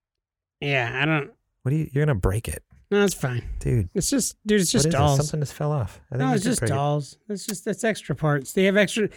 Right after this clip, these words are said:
Speaker 1: it's always extra
Speaker 2: Jeez.
Speaker 1: parts when you open
Speaker 2: This
Speaker 1: the
Speaker 2: is why we can't
Speaker 1: Look,
Speaker 2: have nice
Speaker 1: we're, we're
Speaker 2: things.
Speaker 1: okay. Just get it out of here.
Speaker 2: <laughs>
Speaker 1: Stop playing with toys, Garrett. We got a show to do.
Speaker 2: No,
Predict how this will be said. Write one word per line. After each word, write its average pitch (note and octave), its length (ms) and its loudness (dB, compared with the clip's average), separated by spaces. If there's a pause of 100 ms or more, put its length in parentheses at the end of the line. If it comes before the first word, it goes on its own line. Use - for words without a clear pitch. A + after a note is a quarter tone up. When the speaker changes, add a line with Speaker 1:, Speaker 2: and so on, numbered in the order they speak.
(160)
Speaker 1:
it's - 180 -6
always B3 220 6
extra D3 220 2
Speaker 2:
Jeez. - 80 -2
Speaker 1:
parts E3 280 4
when D3 140 4
you D3 80 4
open D3 200 0
Speaker 2:
This C#3 60 2
Speaker 1:
the C3 60 8
Speaker 2:
is A2+ 80 6
why A#2 180 8
we G#2+ 80 6
can't G#2+ 180 4
Speaker 1:
Look, F2+ 80 6
Speaker 2:
have G2 60 2
nice G2 260 6
Speaker 1:
we're, - 100 4
we're G#3 140 6
Speaker 2:
things. D3+ 200 -2
Speaker 1:
okay. C3+ 100 -8
Just - 260 -4
get G3 140 0
it E3+ 140 0
out D3 100 0
of B2+ 60 -6
here. A2+ 280 -4 (100)
Speaker 2:
<laughs> A#2 100 -8
Speaker 1:
Stop - 280 -4
playing G3 200 0
with F3+ 140 0
toys, D#3+ 280 0
Garrett. D#3 360 2 (280)
We G#3+ 120 4
got G3 140 6
a C#3 60 2
show G3+ 300 6
to D#3 100 4
do. D3 340 2 (680)
Speaker 2:
No, G#2 260 2